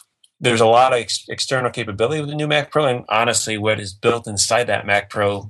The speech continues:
you know, you can run through the S S D. I mean, you're, it does amazing things, but it's, it's still kinda, it's a little bit of a, an adjustment to realize that, you know, if there is some high bandwidth, you know, latest and greatest technology you wanna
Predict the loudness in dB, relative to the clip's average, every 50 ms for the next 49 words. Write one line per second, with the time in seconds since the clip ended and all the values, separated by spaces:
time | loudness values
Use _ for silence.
0 | -16 -14 -12 -8 -8 -8 -8 -8 -10 -10 -10 -10 -10 -8 -6 -2 0 0 0 0
1 | -2 -2 0 2 2 4 2 2 0 0 -2 -2 0 0 0 0 0 0 -2 -2
2 | -2 -2 -2 -4 -6 -8 _ -20 -18 -14 -14 -8 -4 -4 0 2 4 4 4 2
3 | 2 2 2 4 2 2 0 0 -2 -2 -2 -2 -2 -2 -2 -2 0 0 0 0
4 | 0 0 -2 -2 -2 _ _ -20 _ _ -4 -2 0 0 2 2 2 2 2 2
5 | 2 2 2 2 0 -2 -4 -4 -4 -2 0 2 2 2 4 2 2 2 0 -2
6 | -4 -6 -8 _ -8 -4 0 0 0 0 0 0 -2 -2 -2 0 2 2 2 2
7 | 2 -2 -6 -6 -2 2 4 4 4 4 2 0 -2 -4 -6 -8 -10 -12 -10 -8
8 | -8 -8 -8 -6 -4 -2 0 0 2 2 2 2 0 0 -2 -4 -2 0 2 2
9 | 2 0 0 -2 0 0 0 0 0 0 0 0 -2 -4 -16 _ _ _ _ _
10 | _ _ _ _ _ _ -8 -6 -4 0 2 2 4 4 2 2 0 -2 -2 -2
11 | -2 -2 0 0 0 0 -2 -2 -2 0 0 0 0 0 -2 -4 -4 -4 -2 -2
12 | -2 -2 -2 -2 -6